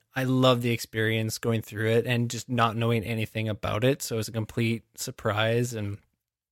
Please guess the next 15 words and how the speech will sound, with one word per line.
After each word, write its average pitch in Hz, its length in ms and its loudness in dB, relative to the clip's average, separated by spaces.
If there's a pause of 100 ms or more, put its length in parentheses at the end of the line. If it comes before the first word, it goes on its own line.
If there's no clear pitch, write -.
(600)
and 113 400 -4 (140)
yeah, 120 200 4
I'm, 104 300 -4 (260)
I 113 100 2
too 104 300 -6
am 104 240 -4
very 107 220 -2
much 101 240 -8
looking 107 200 -10
forward 104 260 -8
to - 80 -12
watching 92 340 -10
Creep - 240 -10
two. 101 260 -16
We, 110 120 -12